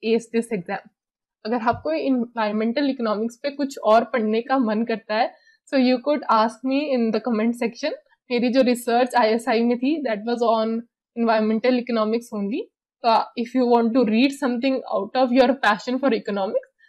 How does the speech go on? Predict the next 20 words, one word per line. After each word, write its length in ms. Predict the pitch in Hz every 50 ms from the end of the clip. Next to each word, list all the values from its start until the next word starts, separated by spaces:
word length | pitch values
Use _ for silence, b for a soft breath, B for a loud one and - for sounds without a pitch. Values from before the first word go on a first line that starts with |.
| b b -
then 140 | 247 247 262
you 100 | 226 220 -
could, 160 | 196 214 208 220 - - - 214
uh, 80 | 214
just 360 | 190 196 226 233 233 - _ 220 226
let 180 | 214 190 180
me 140 | 214 226 240
know 140 | 233 226 220
in 200 | 226 220 220 214 214
the 100 | 214 208 - 208
comment 400 | 196 196 202 202 202 220 226 -
section। 460 | - 208 196 - - - 311 370 - _ _ _ _ -
I 60 | 220
would 200 | 214 202 - -
suggest 440 | - - 226 214 220 233 233 - - 247
you 80 | 269
some 200 | 269 302 285 254
very 240 | 208 208 196 214 214
nice 260 | 214 202 196 202 - - 170
readings। 500 | 170 160 - - 165 170 - _ _